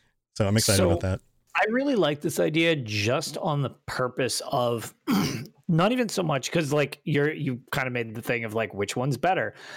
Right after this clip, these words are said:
Speaker 2: The best part about this is there's no right way to play Elder Scrolls Online.
Speaker 1: Right.
Speaker 2: Uh,
Speaker 1: Right.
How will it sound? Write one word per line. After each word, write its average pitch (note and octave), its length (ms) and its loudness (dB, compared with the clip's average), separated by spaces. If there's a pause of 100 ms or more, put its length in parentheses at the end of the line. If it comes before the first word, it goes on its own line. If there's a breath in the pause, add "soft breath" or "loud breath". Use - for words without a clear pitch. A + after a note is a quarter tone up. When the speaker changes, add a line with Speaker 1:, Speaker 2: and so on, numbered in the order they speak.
(260 loud breath)
Speaker 2:
The D3 120 2
best E3 440 -2
part B2+ 260 0
about D3 320 -2
this E3+ 340 -2 (460 loud breath)
is C#3 500 0
there's C3+ 340 0
no G3 280 2
right B2 520 -2
way A#2+ 400 0
to C#3+ 140 -6
play A2 260 -2
Elder G#2 240 -2
Scrolls G#2+ 360 -2
Online. G#2 500 -4 (100)
Speaker 1:
Right. G2+ 200 0 (100)
Speaker 2:
Uh, A2 360 -2 (100)
Speaker 1:
Right. G2 180 0